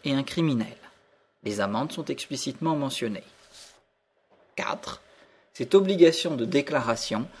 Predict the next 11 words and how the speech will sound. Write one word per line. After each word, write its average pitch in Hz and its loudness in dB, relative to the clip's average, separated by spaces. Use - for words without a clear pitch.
a 127 4
entraîné 147 4
la 107 -2
mise 147 2
en 113 2
œuvre 139 0
de 117 -4
la 98 -2
préemption 143 4
par 117 -2
l'État 113 2